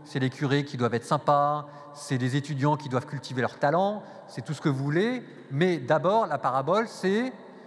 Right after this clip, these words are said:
tu as reçu la parole de vie qui peut sauver, et toi qui devais en témoigner,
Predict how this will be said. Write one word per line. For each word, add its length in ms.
tu 140
as 80
reçu 320
la 100
parole 580
de 80
vie 380
qui 140
peut 120
sauver, 480
et 100
toi 300
qui 120
devais 180
en 100
témoigner, 580